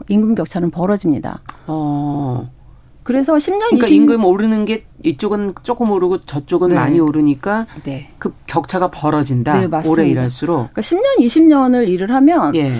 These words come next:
Speaker 1: 어, 정규직 대비 오십 프로에서 육십 프로 정도 수준밖에 되지 않기 때문에
Speaker 2: 정규직 대비.
Speaker 1: 네, 그래서 저희가 이번에 임금 체계, 단일 임금 체계 개편을 요구하는 부분이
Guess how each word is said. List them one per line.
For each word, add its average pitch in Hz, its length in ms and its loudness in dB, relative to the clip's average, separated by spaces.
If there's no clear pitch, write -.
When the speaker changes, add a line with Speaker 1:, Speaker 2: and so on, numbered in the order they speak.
Speaker 1:
어, 185 320 -2
정규직 269 420 0
대비 185 260 -2
오십 185 320 -2
프로에서 208 320 -2
육십 175 260 -6
프로 240 240 0
정도 175 300 0
수준밖에 277 480 2
되지 185 260 0
않기 156 300 0
때문에 185 580 2
Speaker 2:
정규직 147 400 -2
대비. 127 420 0
Speaker 1:
네, 165 340 0
그래서 190 280 -2
저희가 180 240 0
이번에 202 800 0
임금 202 240 0
체계, 190 600 -2
단일 220 240 2
임금 254 220 4
체계 196 240 -2
개편을 170 600 0
요구하는 208 720 0
부분이 175 580 0